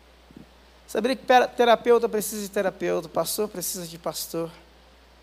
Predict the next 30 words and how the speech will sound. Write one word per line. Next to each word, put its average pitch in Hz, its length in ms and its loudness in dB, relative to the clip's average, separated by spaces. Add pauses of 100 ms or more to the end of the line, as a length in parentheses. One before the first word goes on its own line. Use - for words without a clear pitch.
(320)
gente 190 420 -6
precisa 170 540 -8
de 143 80 -14
gente. 139 640 -8 (600)
Aí 180 120 2
eu 220 60 6
achei 240 260 2
lindo, 214 320 0
quando 190 220 0
a 185 40 6
luz 214 300 0
apagou 214 600 2 (400)
no 202 200 -2
Morumbi, 220 680 0 (800)
eu 180 80 -2
falei 202 200 2
assim: 190 320 -2
esse 190 200 -4
cara 220 440 4
fechou 214 340 -2
um 214 60 -4
ciclo 254 440 -6
no 240 120 -4
coração 196 500 -4
dele. 135 460 -8 (1160)
Fim 208 160 -4
de 151 120 -12
papo, 135 480 -10 (840)
realização 170 800 0
plena, 156 520 -6